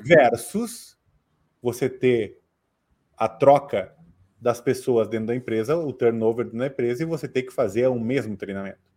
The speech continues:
com a mesma eficácia na solução. Então,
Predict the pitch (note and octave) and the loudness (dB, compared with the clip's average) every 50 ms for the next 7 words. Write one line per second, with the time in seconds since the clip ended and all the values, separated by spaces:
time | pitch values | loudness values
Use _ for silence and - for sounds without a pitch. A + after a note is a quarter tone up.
0 | _ _ _ _ _ _ _ _ _ _ _ _ _ _ _ _ _ _ _ _ | _ _ _ _ _ _ _ _ _ _ _ _ _ _ _ _ _ _ _ _
1 | - A2+ A2 A2 A2+ A#2 B2 A#2+ A#2+ A2+ G2+ - G#2+ - - G2 F#2+ G2 - - | 0 0 0 2 0 -2 -2 -2 -4 -6 -10 -10 -12 -12 -8 -8 -8 -8 -8 -10
2 | - C3+ D3 E3 _ _ _ _ - G#2+ - - G2+ F2+ - - B2+ A2+ F#2 - | -12 -12 -12 -14 _ _ _ _ -16 -16 -14 -12 -12 -10 -6 -6 -6 -6 -6 -10
3 | _ _ _ _ _ _ _ _ _ _ _ _ _ _ _ _ _ _ - C3 | _ _ _ _ _ _ _ _ _ _ _ _ _ _ _ _ _ _ -6 -6
4 | B2 B2 B2 C#3 C3 C3+ C#3+ D3+ D#3 D#3 D#3 D#3 D#3 D#3 D#3 D#3 D3+ D3 C#3+ C3 | -6 -2 2 6 6 6 6 6 4 2 0 0 -2 -2 -2 -2 -4 -4 -4 -4
5 | A#2 G#2 | -6 -8